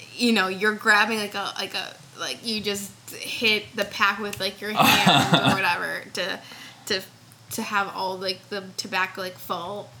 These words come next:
Speaker 1: in the cigarette evenly.
Speaker 2: Didn't even know that's why they did that.
Speaker 1: Yeah, I think that's what they did.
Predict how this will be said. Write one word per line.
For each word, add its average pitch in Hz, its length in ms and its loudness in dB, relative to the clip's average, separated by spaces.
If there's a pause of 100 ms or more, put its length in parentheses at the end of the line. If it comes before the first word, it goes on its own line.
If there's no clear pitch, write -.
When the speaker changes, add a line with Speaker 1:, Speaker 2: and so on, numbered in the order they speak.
(240)
Speaker 1:
in 190 340 -10 (360)
the 190 80 -10
cigarette 185 460 -4
evenly. 180 380 -8 (260)
Speaker 2:
Didn't 107 160 -2
even 110 100 0
know 104 120 -2
that's 104 180 -4
why 110 80 -2
they 110 80 -6
did 107 140 -6
that. 110 240 -2
Speaker 1:
Yeah, 214 260 0
I 202 80 -2
think 196 260 -8
that's 185 160 -10
what 175 120 -14
they - 80 -14
did. - 160 -16